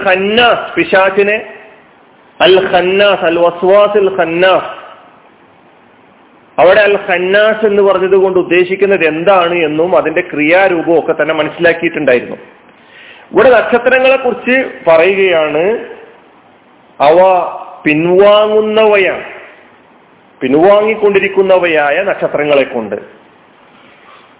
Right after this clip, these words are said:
പ്രത്യക്ഷപ്പെടുന്നു, പിന്നെ മറയുന്നു.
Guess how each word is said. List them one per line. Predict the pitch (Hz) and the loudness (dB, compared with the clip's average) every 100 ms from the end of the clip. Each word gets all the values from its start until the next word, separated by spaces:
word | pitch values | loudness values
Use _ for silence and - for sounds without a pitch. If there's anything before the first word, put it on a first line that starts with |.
| - | -6
പ്രത്യക്ഷപ്പെടുന്നു, | - 190 190 214 208 196 196 196 202 214 247 254 - - - _ _ _ _ _ | -4 -2 0 2 2 2 2 2 2 2 -2 -8 -16 -20 -20 _ _ _ _ _
പിന്നെ | 139 143 190 | -4 0 2
മറയുന്നു. | 165 147 156 165 131 | 2 0 0 -4 -6